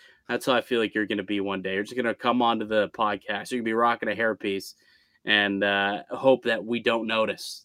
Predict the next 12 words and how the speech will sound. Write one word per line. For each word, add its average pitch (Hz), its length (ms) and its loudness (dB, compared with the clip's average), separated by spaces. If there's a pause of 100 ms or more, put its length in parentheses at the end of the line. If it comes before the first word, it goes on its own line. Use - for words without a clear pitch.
(160)
that 101 240 -4
your 104 360 0 (1000)
scalp 110 540 2 (260)
has 107 200 -4
been 95 200 -4
covered. 95 420 -8 (240)
But, 90 200 -10 (140)
uh, 62 300 -8 (560)
anyways, 135 800 6
moving 233 540 10
on, 107 480 8 (240)
David. 104 440 0